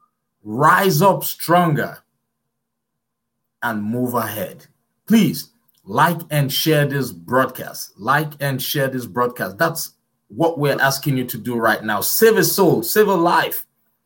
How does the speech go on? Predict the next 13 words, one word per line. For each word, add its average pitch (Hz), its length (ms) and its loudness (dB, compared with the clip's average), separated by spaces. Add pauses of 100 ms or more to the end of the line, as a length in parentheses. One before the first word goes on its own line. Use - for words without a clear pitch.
(140)
Help 214 360 0
somebody 196 560 2
heal 156 520 0
this 131 240 -6
moment. 120 720 -6 (920)
Mister 143 260 -4
Vastin, 151 580 0
thank 143 260 -2
you 131 80 -6
so 175 340 0
much 180 240 -2
for 117 280 -8
these 147 500 -4